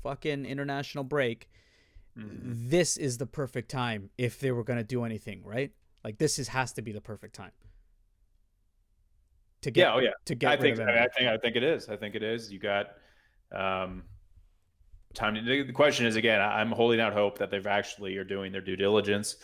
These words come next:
Speaker 1: Mm-hmm.
Speaker 2: uh, uh, in the background, and they're sounding out, you know, who they can get, whether it's somebody that's gonna come an interim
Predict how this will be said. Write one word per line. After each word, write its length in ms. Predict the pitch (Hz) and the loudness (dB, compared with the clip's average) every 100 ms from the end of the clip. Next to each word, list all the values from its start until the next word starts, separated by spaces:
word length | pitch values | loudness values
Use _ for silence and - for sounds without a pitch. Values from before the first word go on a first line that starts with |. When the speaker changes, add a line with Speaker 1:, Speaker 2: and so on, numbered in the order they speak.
| 120 | -12
Speaker 1:
Mm-hmm. 240 | 113 113 95 | -8 -6 2
Speaker 2:
uh, 80 | 104 | 2
uh, 20 | - 104 - | 4 2 2
in 80 | 98 | 2
the 60 | |
background, 600 | 95 120 120 113 113 110 113 - | 4 4 4 4 6 2 -2 -8
and 120 | 92 | -6
they're 100 | 92 | -2
sounding 420 | - 101 98 95 | 0 0 0 0
out, 300 | 95 95 - - - | 2 0 -2 -18 -18
you 80 | 104 | -12
know, 60 | |
who 160 | 101 117 | -4 2
they 120 | 107 | 2
can 140 | 98 98 | 0 0
get, 240 | 95 95 - - _ | 0 0 -4 -20 _
whether 220 | 98 95 | -2 0
it's 140 | 92 - | 0 0
somebody 480 | 98 95 95 95 98 | 0 2 2 0 -4
that's 120 | 107 | -10
gonna 140 | 95 95 | -6 0
come 200 | 98 95 | 0 0
an 80 | |
interim 640 | 98 117 113 107 107 104 | -2 -2 0 0 0 -2